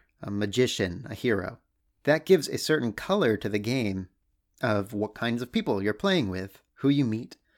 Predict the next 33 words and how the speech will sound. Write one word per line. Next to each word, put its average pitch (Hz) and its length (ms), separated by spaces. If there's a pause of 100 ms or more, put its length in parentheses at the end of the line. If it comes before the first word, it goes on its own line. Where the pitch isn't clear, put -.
(320)
and 117 480
because 120 480 (200)
these 131 240
are 117 80
linked 107 500 (260)
to 107 460 (440)
random 110 640
draws 107 480
of 107 140
a 104 60
deck, 113 520 (880)
you're 120 180
extremely 190 580
unlikely 117 480
to - 60
have - 160
a 127 60
game 104 420 (540)
where 110 120
it's 101 140
just 117 360
kings 92 460
or - 60
just - 320
peasants - 520
or 104 140 (140)
people 120 320
of 101 100
a 104 60
similar 104 480
class. - 480
You 117 60
almost 117 220